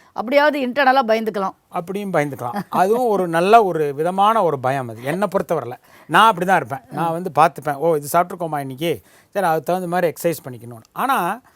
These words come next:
Speaker 2: இந்த எக்ஸர்சைஸ்ல ஒரு முக்கியமான விஷயம் என்னன்னா, இது ஒரு பழக்கமா வச்சுக்கிறது ரொம்ப நல்லது. இது வந்து சில பேர், இப்ப நான் வந்து ரொம்ப அப்சசிவ் கம்பல்சிவ் பர்சன்.
Speaker 1: ஓகே.
Speaker 2: So அதனால எல்லாரும், நிறைய பேர் அந்த மாதிரி அப்ப-, அப்சசிவ்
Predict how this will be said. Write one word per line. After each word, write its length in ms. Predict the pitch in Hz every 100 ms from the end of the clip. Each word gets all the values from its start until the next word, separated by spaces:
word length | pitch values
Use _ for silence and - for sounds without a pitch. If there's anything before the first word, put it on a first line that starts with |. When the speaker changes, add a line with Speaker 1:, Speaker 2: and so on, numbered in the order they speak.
| _ _ 165
Speaker 2:
இந்த 220 | 175 190
எக்ஸர்சைஸ்ல 560 | - 311 302 269 -
ஒரு 160 | 233 202
முக்கியமான 520 | 190 170 233 226 247
விஷயம் 380 | 196 - 214 185
என்னன்னா, 200 | 180 226
இது 120 | 190
ஒரு 180 | 175 139 -
பழக்கமா 480 | 185 302 - 285 269
வச்சுக்கிறது 520 | 214 170 185 180 175
ரொம்ப 260 | 156 143 139
நல்லது. 360 | 113 107 107 156 147 156 _ _ -
இது 200 | 196 208
வந்து 200 | 220 220
சில 220 | 208 220
பேர், 180 | 220 214
இப்ப 220 | 180 190
நான் 340 | 180 185 214
வந்து 280 | 214 208 214
ரொம்ப 520 | 196 196 190 180 160
அப்சசிவ் 600 | 151 147 156 - 185 175 143 151
கம்பல்சிவ் 440 | 156 170 - 110 110
பர்சன். 280 | - - _ _ _ -
Speaker 1:
ஓகே. 40 | -
Speaker 2:
So 160 | 214
அதனால 340 | 208 220 247 220
எல்லாரும், 460 | 220 240 240 240
நிறைய 240 | 220 247 269
பேர் 160 | 277
அந்த 140 | 254 233
மாதிரி 240 | 240 220
அப்ப-, 400 | - 226 226 190
அப்சசிவ் 360 | - 220 -